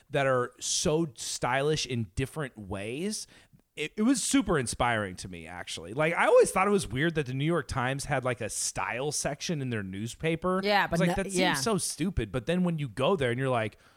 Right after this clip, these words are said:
Speaker 1: "Holy shit, that's, like, a major part of the identity of this city."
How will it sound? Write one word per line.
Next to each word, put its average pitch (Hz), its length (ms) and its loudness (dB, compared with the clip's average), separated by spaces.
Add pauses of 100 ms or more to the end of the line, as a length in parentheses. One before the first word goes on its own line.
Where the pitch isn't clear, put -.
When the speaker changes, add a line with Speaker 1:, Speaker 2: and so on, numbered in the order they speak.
(120)
Speaker 1:
"Holy 339 320 0
shit, - 420 0
that's, - 160 -2
like, 392 120 -4
a 143 100 -2 (100)
major 143 600 0 (580)
part 160 300 2
of 139 80 -4
the 120 140 0
identity 117 600 -2
of 98 120 -6
this 101 140 -6
city." 131 440 -4